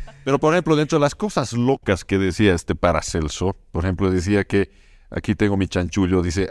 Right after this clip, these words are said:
al-, él veía al universo como una gran farmacia y a Dios como el boticario supremo.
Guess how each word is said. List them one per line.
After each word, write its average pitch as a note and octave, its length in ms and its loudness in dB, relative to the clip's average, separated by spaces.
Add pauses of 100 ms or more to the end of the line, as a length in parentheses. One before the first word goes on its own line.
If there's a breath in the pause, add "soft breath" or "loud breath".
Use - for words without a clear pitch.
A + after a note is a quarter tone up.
al-, A2 280 -2
él C3 400 -4
veía C3 240 2
al B2 100 4
universo A2 480 0
como A2+ 200 -4
una A2+ 160 0
gran B2 260 2
farmacia B2 720 0 (160)
y F#2 140 -2
a G2 80 4
Dios B2+ 500 0 (380)
como G2+ 180 2
el F#2 80 2
boticario G#2 640 2
supremo. - 460 -6